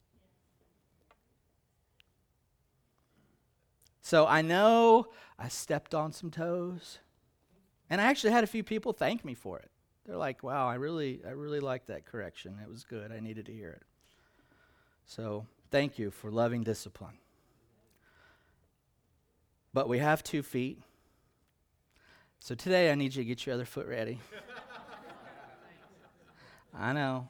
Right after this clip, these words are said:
I'm sorry, but not really. 'Cause I need to talk some more about immaturity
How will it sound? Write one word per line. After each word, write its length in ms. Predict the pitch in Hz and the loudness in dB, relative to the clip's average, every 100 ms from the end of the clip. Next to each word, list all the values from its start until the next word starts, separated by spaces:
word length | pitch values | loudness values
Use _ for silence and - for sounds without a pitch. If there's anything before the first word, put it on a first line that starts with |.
| _ | _
I'm 160 | 113 135 | -12 -8
sorry, 440 | - 131 127 127 | -4 0 0 0
but 160 | 123 110 | -4 -6
not 200 | 113 123 | -6 -6
really. 360 | 110 107 107 - - - - - - - - - - - - _ _ _ _ _ | -6 -6 -10 -14 -20 -20 -20 -20 -20 -20 -20 -20 -20 -20 -20 _ _ _ _ _
'Cause 120 | 139 | 0
I 100 | 127 | 2
need 440 | 131 143 147 151 147 | 4 2 6 6 4
to 80 | 147 | -2
talk 380 | - 131 131 | 2 2 2
some 180 | - 127 | -2 -4
more 300 | 117 117 113 | -2 -2 -2
about 320 | 107 107 104 | -2 -2 -2
immaturity 760 | 113 107 107 - 107 98 90 | -4 -8 -8 -6 -6 -6 -8